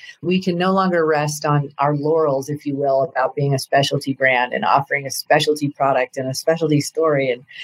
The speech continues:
yes, that is all true, but just know that unfortunately right now, today,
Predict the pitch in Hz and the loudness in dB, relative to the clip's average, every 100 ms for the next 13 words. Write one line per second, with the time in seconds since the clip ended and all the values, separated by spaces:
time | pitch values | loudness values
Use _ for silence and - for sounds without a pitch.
0 | - - _ _ - 170 196 185 - 170 | -18 -20 _ _ -4 0 0 0 -2 0
1 | 160 156 156 151 - 226 214 151 139 - | 0 0 -2 -2 -2 0 0 0 0 -2
2 | - 170 - 160 147 147 147 131 127 - | -4 -4 -2 0 0 0 0 0 0 -6
3 | _ _ _ - 151 147 160 160 165 156 | _ _ _ -4 -2 2 2 2 0 -2
4 | 151 _ 143 165 170 165 165 165 165 - | -2 _ -4 -2 0 -2 -2 0 -2 -4
5 | 170 151 139 139 | -2 0 0 -2